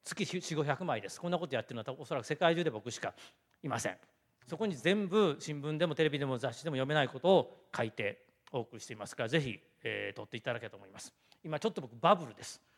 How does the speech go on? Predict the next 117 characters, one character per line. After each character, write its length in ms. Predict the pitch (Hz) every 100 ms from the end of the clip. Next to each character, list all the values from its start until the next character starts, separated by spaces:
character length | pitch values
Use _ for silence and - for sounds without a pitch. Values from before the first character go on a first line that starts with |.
| -
尖 200 | 190 180
閣 120 | 180
と 100 | 175
竹 200 | 160 165
島 180 | 151 151
が 100 | 143
は 140 | 151
じ-、 60 | 151
弾 140 | 160 156
け 160 | 147
て 100 | 135
か 80 | 113
ら 60 | 101
す 80 |
ご 80 | 202
い 40 | 131
読 160 | 156
者 120 | -
が 60 | 107
増 120 | -
え 40 | 110
て 80 |
い 40 | 120
て 80 | -
と 100 | 147
っ 40 |
て 140 | -
も 80 | 185
嬉 160 | 156 -
し 160 | 95 - - - - - - - - - - - - - -
い。 40 |
い 40 | 175
わ 100 | 214
ゆ 60 | 208
る 60 |
戦 180 | 202 254
争 240 | 233 240
成 220 | 214 208 190
金 160 | 131
っ 20 |
て 80 | 117
や 60 | 110
つ 20 |
だ 80 | 104
と 80 | 104
思 80 |
い 40 | 95
ま 80 | 95
す 80 |
ね。 180 | 190 190 - - - - - - -
こ 80 |
う 20 | 220
い 40 |
う 20 |
こ 80 | 233
と 100 | 208
が 40 | 170
起 20 |
き 80 | 240
る 60 | 226
と 80 |
読 160 | 214 202
者 120 | 180
が 80 | 151
増 120 | 156
え 20 | 143
る 40 |
の 100 | 147
で、 120 | 165
誠 320 | 147 156 170
に、 220 | 170 175 -
あ 120 | 123
の、 40 | 131
嬉 140 | 135
し 60 | -
い 60 | 117
わ 80 |
け 240 | 107 107 120 - - _ _ -
な 100 | 120
ん 60 |
で 60 | -
す 80 | -
け 60 |
ど、 60 | 135
つ 80 | 233
ま 80 |
り 40 | 202
そ 100 | 302
れ 80 | 302
だ 120 | 294
け 100 | 302
後 160 | 202 208
で 60 |
話 140 | 196 190
し 60 |
ま 120 | 196
す 80 | 190
が、 200 | 196 175 - -
そ 120 | -
れ 80 | 277
だ 140 | 269 269
け 120 | 269
普 100 | -
通 80 | 220
の 140 | 226
大-、 260 | 196 208 233
大 180 | 226 240
マ 120 | 240
ス 80 | -
コ 100 | 165
ミ 80 |
を 40 | 135
見 120 | 139
て 80 | 165
い 80 | 156
る 80 |
と、 340 | 156 214 117